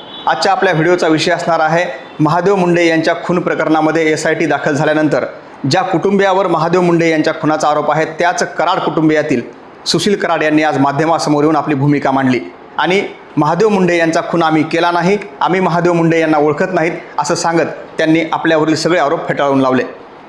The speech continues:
सुशील कराड कोण आहे? तर सुशील कराड वाल्मिक कराड यांचा मोठा मुलगा आहे. वाल्मिक कराड, सुशील कराड आणि श्री कराड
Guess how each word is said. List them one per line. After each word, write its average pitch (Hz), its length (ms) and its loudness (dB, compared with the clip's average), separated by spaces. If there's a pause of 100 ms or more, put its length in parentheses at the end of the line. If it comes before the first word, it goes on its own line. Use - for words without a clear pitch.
(840)
सुशील 247 260 2
कराड 240 220 0
कोण 233 200 2
आहे? 214 140 0 (100)
तर 233 80 0
सुशील 214 340 0
कराड 208 240 0
वाल्मिक 180 380 0
कराड 180 200 0
यांचा 170 220 0
मोठा 160 280 0
मुलगा 139 240 2
आहे. 127 180 0 (340)
वाल्मिक 175 360 0
कराड, 190 240 0 (200)
सुशील 190 280 -2
कराड 185 280 0
आणि 175 260 -2
श्री 214 240 0
कराड 131 260 -2